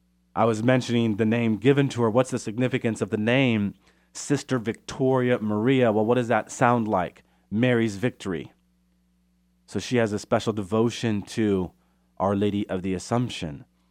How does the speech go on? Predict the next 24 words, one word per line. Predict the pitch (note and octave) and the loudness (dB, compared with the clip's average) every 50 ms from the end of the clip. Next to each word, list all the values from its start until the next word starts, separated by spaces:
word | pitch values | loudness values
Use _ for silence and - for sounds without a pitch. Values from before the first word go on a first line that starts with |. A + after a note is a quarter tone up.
| _ _ _ _ _ _ | _ _ _ _ _ _
Um, | - E2 F#2 - _ | -8 -8 -8 -6 _
incidentally, | - B3+ - E4 G#3 B2+ C3+ - E3 C3 | -6 -2 -2 0 0 0 2 2 2 2
my | A#2 A2 G#2+ G2+ | 2 2 0 0
friends, | - - - G#2+ G2 F#2+ F#2+ G2 F#2+ - - - _ _ _ _ - | -2 -2 0 0 0 0 0 -2 -4 -8 -14 -20 _ _ _ _ -4
by | B2 B2 B2+ B2+ | 0 2 4 4
no | C3 C3+ C3+ | 6 4 4
coincidence, | C3+ - - B2+ C3 C3+ C#3+ C#3 - B2 A#2+ A2+ G#2 B2 | 2 2 0 2 2 2 2 0 0 0 0 0 0 -2
I | A#2 A2 | -2 -2
think, | - A#2 A2 A2 G#2 | -2 -4 -4 -4 -4
but | A#2 G#2+ | -8 -2
God | G2+ A#2+ B2 C3+ C#3+ C3 | 2 6 6 8 8 6
incident, | A#2+ A2 G2+ - A2+ G#2 G#2 G#2 G#2+ A2+ - A2+ - C3+ | 4 2 0 0 0 0 0 0 -2 -2 -4 -8 -8 -10
<laughs> | A#2+ - | -8 -8
as | - F2+ A#2+ A#2 | -6 -6 -4 -2
we're | A2+ A#2 | -2 -2
talking | G#2 B2+ B2 B2+ - C3+ | 2 2 0 2 4 2
about | C3 A#2+ | 2 2
Sister | - C#3+ B2+ - C3+ | 0 -2 -4 -2 -4
Victoria | B2 - - C#3 C3+ B2+ | -4 0 0 2 2 2
Maria, | A#2 A#2+ B2+ C3+ C3+ | 2 2 2 4 4
and | C3 B2+ | 4 4
I | A#2+ A#2 | 4 4
mentioned | B2 C3 B2+ - C3 A#2 | 2 0 0 0 -2 -2
the, | A2+ A2 | -2 -2